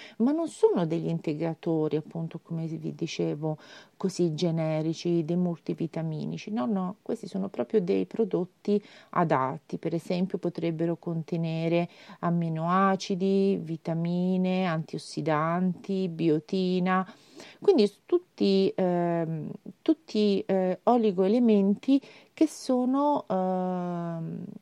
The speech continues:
proprio de-, propri dei cape-, del capello, quindi,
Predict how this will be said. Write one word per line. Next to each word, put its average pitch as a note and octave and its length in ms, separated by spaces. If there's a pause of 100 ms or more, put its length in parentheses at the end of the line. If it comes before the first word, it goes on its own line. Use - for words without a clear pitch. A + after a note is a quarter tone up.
(680)
proprio C4+ 380
de-, G#3+ 380 (120)
propri C#4 540
dei G#3 180
cape-, A#3 440
del F#3 200
capello, F#3 640
quindi, G3 380